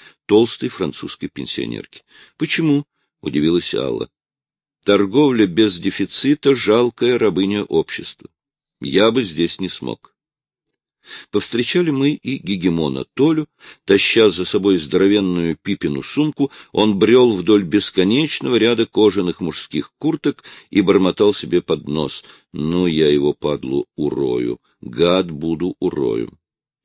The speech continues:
Потом мы с Аллой долго стояли возле рыбного прилавка и с изумлением разглядывали дары моря: разнокалиберных устриц, мидий, креветок, здоровенных головастых рыбин, переложенных мелко наколотым льдом.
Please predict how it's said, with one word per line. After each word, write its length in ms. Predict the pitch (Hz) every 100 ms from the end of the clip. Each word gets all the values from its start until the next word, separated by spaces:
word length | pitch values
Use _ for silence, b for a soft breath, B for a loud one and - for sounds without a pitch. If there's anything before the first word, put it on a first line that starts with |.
| B B B
Потом 300 | 151 214 208
мы 80 | 185
с 160 | - 127
Аллой 320 | 123 123 120
долго 340 | 127 147 139
стояли 420 | 123 101 104 107
возле 360 | 98 101 98 95
рыбного 540 | 101 135 104 87 71
прилавка 640 | - 73 69 123 147 - 135 B B
и 120 | - 120
с 100 | 139
изумлением 640 | 123 139 135 147 151 135
разглядывали 680 | 113 95 98 123 117 117 110
дары 400 | 87 104 107 139
моря: 480 | 120 101 90 95 - _ _ _ _ - B
разнокалиберных 1000 | - 117 113 113 - 120 110 107 110 - -
устриц, 600 | 120 117 - 113 98 -
мидий, 480 | 110 123 127 110 110
креветок, 840 | - 107 113 107 117 113 107 - - B B
здоровенных 760 | 80 78 107 120 135 131 123 101
головастых 720 | 110 110 113 107 - 98 -
рыбин, 520 | 87 120 135 127 123 b b _ _ -
переложенных 680 | 107 107 110 104 104 95
мелко 480 | 107 107 131 120 107
наколотым 560 | 92 80 101 95 85 76
льдом. 360 | 67 65 64